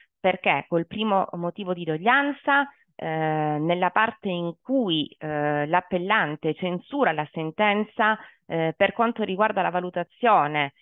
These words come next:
eh, lesiva della, eh, pretesa, eh, di esibizione, ha respinto la domanda di accesso a fronte della dichiarazione resa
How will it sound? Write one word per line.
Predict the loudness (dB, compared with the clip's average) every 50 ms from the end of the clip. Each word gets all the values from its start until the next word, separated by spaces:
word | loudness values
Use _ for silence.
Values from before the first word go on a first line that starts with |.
| _ _ _ _
eh, | -8 -6 -4 -2 -2 -2 -2
lesiva | 0 0 0 -2 -2 -4 -6 -6 -4 -2 0 -2 0
della, | 0 -4 -4 0 2 2 2 2 0
eh, | -2 -4 -4 -4 -4 -4 -4 -4 -4 -6 -4
pretesa, | _ -2 -2 0 2 4 4 4 2 0 -6 -6 -4 -2 -2 -2 -4 -6
eh, | -10 -12 -8
di | -8 -8
esibizione, | -10 -8 -12 -14 -12 -12 -14 -14 -2 0 2 2 4 2 2 2 0 0 -2 -8 -20 -20 -2
ha | _ 2 2
respinto | 2 2 -2 -2 -2 _ -2 -2 -2 -2 -2
la | -2 -2
domanda | -2 -2 0 0 0 0 0 -4
di | 0 0
accesso | 0 0 0 -2 -4 -2 _ -6
a | -6 -4
fronte | -2 -2 -2 -2 -2 -6 -6
della | -6 -4 -6
dichiarazione | -6 -8 -8 -6 -4 -4 -4 -2 -2 0 2 2 2
resa | 4 2 0 -2 -2 -2 -2 -2